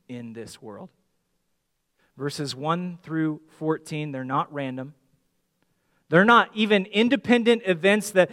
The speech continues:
that God somehow co-ops and says, "Okay, well, I'll take that and I'll make it a part of my plan. I'll take that and make it a part of my plan to, to accomplish my purposes."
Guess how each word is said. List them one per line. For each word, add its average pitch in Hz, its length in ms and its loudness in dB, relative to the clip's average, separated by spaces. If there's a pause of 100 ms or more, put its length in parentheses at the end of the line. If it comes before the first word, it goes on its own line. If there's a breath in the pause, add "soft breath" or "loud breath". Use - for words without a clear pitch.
(160 loud breath)
that 170 100 4
God 202 260 6
somehow 233 460 4
co-ops 233 640 6
and 196 100 -4
says, 202 160 2
"Okay, 202 340 6 (180 loud breath)
well, 185 120 8
I'll 220 60 8
take 233 240 0
that 220 280 6
and 185 100 0
I'll 190 80 4
make 220 180 0
it 240 80 4
a 196 60 0
part 214 220 4
of 185 80 -2
my 196 180 4
plan. 196 240 0
I'll 185 80 4
take 190 180 -2
that 202 220 4
and 196 100 -6
make 202 140 0
it 202 80 2
a 190 40 0
part 202 300 4 (220 loud breath)
of 185 180 2
my 196 180 4
plan 196 360 -2
to, 185 200 -4 (100)
to 185 120 -4
accomplish 202 380 0
my 185 120 2
purposes." 190 540 0